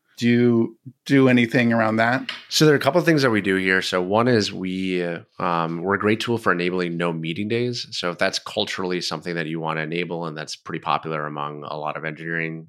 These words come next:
Speaker 2: uh, communities, uh, we do one on Wednesdays. Uh, we'll help enforce that. So we'll help to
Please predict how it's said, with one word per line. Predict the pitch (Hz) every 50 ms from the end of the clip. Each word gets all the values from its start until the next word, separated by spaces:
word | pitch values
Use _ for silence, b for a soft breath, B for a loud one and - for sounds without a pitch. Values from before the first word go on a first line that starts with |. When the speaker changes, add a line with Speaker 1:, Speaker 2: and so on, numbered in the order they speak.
| _ -
Speaker 2:
uh, | 90 85 80 78 78 78 78 78 76 - _ -
communities, | - 90 80 80 80 80 78 78 76 - - - -
uh, | 76 76 73 73
we | 80 90
do | 90 95 90
one | 85 85 85 82
on | 80 78 78
Wednesdays. | 85 101 104 101 - - 98 92 92 90 - - b b b b b b b b b b
Uh, | - 85 87 85 80
we'll | 107 104 95
help | - 95 90 - 92
enforce | 82 78 - - 82 82 80 -
that. | - 113 120 120 120 _ -
So | - - 87 82 82 82
we'll | 85 90 90
help | 98 98 - -
to | - 90 87 85 82